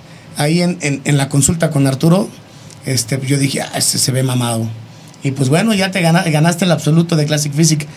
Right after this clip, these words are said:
¿Cuánto tiempo te llegó, te llevó, este, Fernando, ganar el absoluto? O sea, de,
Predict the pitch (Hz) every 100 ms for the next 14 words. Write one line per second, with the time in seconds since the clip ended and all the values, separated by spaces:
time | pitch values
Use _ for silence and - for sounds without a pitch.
0 | - - 220 277 254 262 254 196 190 160
1 | 156 165 - 156 156 165 160 - - 185
2 | 180 185 - 165 160 170 185 185 185 -
3 | - - - - - 156 185 190 196 -
4 | - - 135 131 - 147 147 127 113 147
5 | - - - - - 143 165